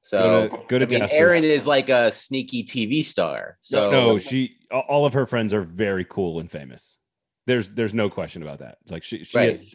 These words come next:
Speaker 1: so
Speaker 2: she's not friends with us
Speaker 1: I
Speaker 2: because
Speaker 1: don't
Speaker 2: we're not
Speaker 1: see
Speaker 2: cool
Speaker 1: what
Speaker 2: enough.
Speaker 1: the, I don't see why she needs to pick a fight with me. But she's apparently not famous enough to have her own cocktail.
Speaker 2: Wow. Go to Jasper's,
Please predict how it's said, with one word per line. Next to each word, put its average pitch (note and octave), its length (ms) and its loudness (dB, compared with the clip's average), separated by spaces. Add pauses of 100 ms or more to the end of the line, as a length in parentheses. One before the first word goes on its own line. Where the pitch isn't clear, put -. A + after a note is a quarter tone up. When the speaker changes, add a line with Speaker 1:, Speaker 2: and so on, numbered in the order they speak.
Speaker 1:
so D#2+ 280 -6
Speaker 2:
she's A#2+ 120 -12
not C3 180 -4
friends B2 200 -2
with A2 80 -2
us G#2+ 160 2
Speaker 1:
I B2 60 -4
Speaker 2:
because C3+ 80 6
Speaker 1:
don't D3+ 100 4
Speaker 2:
we're C#3 60 -2
not - 100 -6
Speaker 1:
see D#3 140 4
Speaker 2:
cool C#3+ 80 2
Speaker 1:
what C#3+ 240 4
Speaker 2:
enough. B2+ 200 0
Speaker 1:
the, D3+ 80 0
I C#3 60 4
don't D3+ 160 4
see D#3 140 -4
why C#3 160 4
she B2+ 140 -8
needs B2+ 160 -6
to A#2 80 -12
pick B2 200 -6
a A#2 60 -4
fight A2+ 220 0
with G2 140 -6
me. F#2 380 -6
But B2+ 180 2
she's C#3 180 -4
apparently E3+ 480 2
not C#3+ 320 -2
famous C3 300 -2
enough A#2+ 260 -4
to G#2+ 80 -8
have G2+ 220 -2
her G2 140 -2
own F2 140 -4
cocktail. - 500 -12 (200)
Speaker 2:
Wow. E2 800 -12
Go F#2 100 -4
to A#2+ 80 0
Jasper's, A#2 800 -2